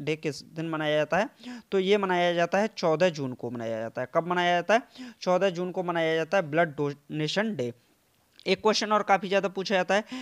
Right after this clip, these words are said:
लेबर डे किस दिन मनाया जाता है? तो ये मनाया जाता है एक मई को। अब देखिए, एक क्वेश्चन मैं अपनी तरफ से बता रहा हूँ और ये काफ़ी ज़्यादा इंपॉर्टेंट क्वेश्चन है। नौ अगस्त को, कब? नौ अगस्त को हिरोशिमा और नागासाकी पर,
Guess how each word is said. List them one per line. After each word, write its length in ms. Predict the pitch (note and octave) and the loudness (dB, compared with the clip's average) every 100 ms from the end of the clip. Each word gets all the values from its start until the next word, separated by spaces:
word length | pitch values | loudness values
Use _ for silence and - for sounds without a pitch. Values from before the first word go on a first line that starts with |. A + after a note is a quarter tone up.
| G3 D#3 | -8 0
लेबर 400 | D#3+ F#3 G#3+ G#3 | 2 6 6 6
डे 140 | A3 | 4
किस 200 | G#3+ E3+ | 2 -2
दिन 140 | F#3+ F#3 | -4 -4
मनाया 320 | F3+ F3+ F3+ | 0 2 2
जाता 240 | F3+ F3+ | 0 0
है? 120 | F#3 F#3+ | 0 0
तो 140 | E3 | -2
ये 180 | D3 F3+ | -2 -2
मनाया 360 | F3 E3+ E3 | 0 2 2
जाता 240 | D#3+ D#3+ A3+ | 2 -2 0
है 200 | F#3+ D#4 - - B3+ - | 2 2 -2 -20 -20 0
एक 240 | G3 A3 A3 | 6 6 6
मई 240 | E3 C#3+ | 0 0
को। 240 | C3 C3 B2 _ - G#3 - | -2 -4 -6 _ -16 -4 4
अब 80 | G3+ | 6
देखिए, 280 | G#3 A3 A#3 | 6 6 4
एक 320 | - G#3+ - | 6 4 4
क्वेश्चन 300 | A3 - G#3+ | 2 2 0
मैं 140 | A3+ | 2
अपनी 240 | G#3+ G3+ G#3 | 2 2 0
तरफ 220 | G#3 G3 | 2 2
से 140 | G#3 | 0
बता 240 | F#3 F3+ E3+ | 2 4 6
रहा 120 | F3+ | 6
हूँ 100 | G3+ | 4
और 140 | G3 | 2
ये 80 | F#3+ | 2
काफ़ी 300 | G3 F#3 E3+ | 4 4 4
ज़्यादा 220 | F#3+ F#3 | 2 2
इंपॉर्टेंट 480 | F#3 D#3+ E3 D#3 D#3 | 2 0 -4 -4 -4
क्वेश्चन 320 | C#3+ C3+ B2+ | -4 -6 -6
है। 80 | B2 - - B3 C4+ G#3 _ D#3 | -10 -12 -18 -18 -18 -18 _ -4
नौ 280 | D#3+ F3+ A3+ - | 4 8 8 8
अगस्त 360 | F#3+ G3+ - | 2 2 -2
को, 260 | D#3+ D#3 C#3 _ _ _ | -8 -6 -6 _ _ _
कब? 260 | F#3 G3 D4 - _ D#3+ | 6 6 4 -6 _ -6
नौ 300 | E3 F3+ A3 | 4 8 10
अगस्त 480 | - F#3 G#3 - | 8 4 2 0
को 180 | E3+ F#3 - _ _ _ _ _ _ _ _ _ _ D#3 - | -2 0 0 _ _ _ _ _ _ _ _ _ _ -20 0
हिरोशिमा 540 | E3+ F3+ G3 A#3+ A#3 - | 6 6 6 4 4 6
और 200 | G3+ G3 | 6 6
नागासाकी 640 | F3+ D#3 D#3+ D3+ D3 - | 6 6 4 4 -2 -2
पर, 220 | C3+ B2 | -4 -4